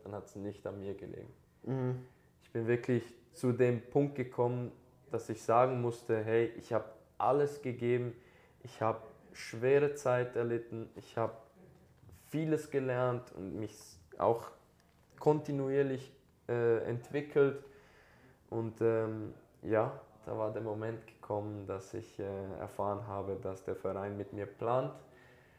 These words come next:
Speaker 1: und ich dann auch, äh, dementsprechend meinen ersten Profivertrag unterschreiben konnte.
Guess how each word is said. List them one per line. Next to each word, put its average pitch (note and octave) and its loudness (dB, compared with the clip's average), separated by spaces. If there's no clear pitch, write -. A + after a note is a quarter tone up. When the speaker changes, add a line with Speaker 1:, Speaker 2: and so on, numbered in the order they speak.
Speaker 1:
und G2 -8
ich G2+ -4
dann G2 -6
auch, F#2+ -4
äh, G2 -2
dementsprechend G2 -8
meinen F#2 -6
ersten F#2 -10
Profivertrag F#2 -10
unterschreiben G#2 0
konnte. G2 -10